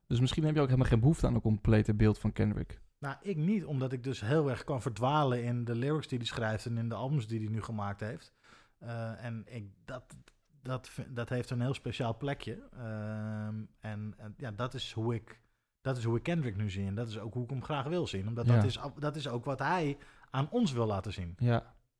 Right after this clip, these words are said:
Speaker 1: Ja, zeker. Nou goed, nou hoeven we het niet over Kendrick te hebben, want het boek is nog niet uit. Dus we kunnen het er niet, niet, niet veel verder over hebben.
Speaker 2: Nee.
Speaker 1: Ik heb jou wel van tevoren gevraagd van...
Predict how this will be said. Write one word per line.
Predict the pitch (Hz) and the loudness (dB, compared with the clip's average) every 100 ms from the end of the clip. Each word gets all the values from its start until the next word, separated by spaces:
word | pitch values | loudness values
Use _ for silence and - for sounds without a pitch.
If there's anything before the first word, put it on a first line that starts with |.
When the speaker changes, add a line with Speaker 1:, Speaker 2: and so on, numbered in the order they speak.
| _ | _
Speaker 1:
Ja, | - 147 - - | 2 2 2 -6
zeker. | - 131 - 113 - - - | 2 2 2 -2 -4 -8 0
Nou | 135 | 2
goed, | 143 | 4
nou | 135 | 6
hoeven | 143 147 | 6 6
we | 151 | 4
het | 147 | 4
niet | |
over | 123 120 | 4 4
Kendrick | 139 135 | 4 6
te | 123 | 4
hebben, | 117 | 4
want | 117 117 | 4 4
het | 131 | 4
boek | |
is | 117 | 4
nog | 110 | 4
niet | 110 | 8
uit. | 113 147 | 8 6
Dus | 123 | 4
we | |
kunnen | 123 117 | 2 0
het | 113 | 2
er | 123 | 2
niet, | 123 | 2
niet, | 135 127 | 0 2
niet | 127 127 | 4 2
veel | - 131 | 4 2
verder | - 120 | 4 4
over | 107 107 | 6 6
hebben. | 110 135 160 | 4 4 2
Speaker 2:
Nee. | 156 123 - | -2 -2 2
Speaker 1:
Ik | 139 | 2
heb | 147 | 4
jou | 147 139 | 6 6
wel | 185 | 6
van | - 139 | 4 0
tevoren | - 160 135 | 2 4 4
gevraagd | 131 - 123 120 | 0 2 4 4
van... | - 127 | 4 2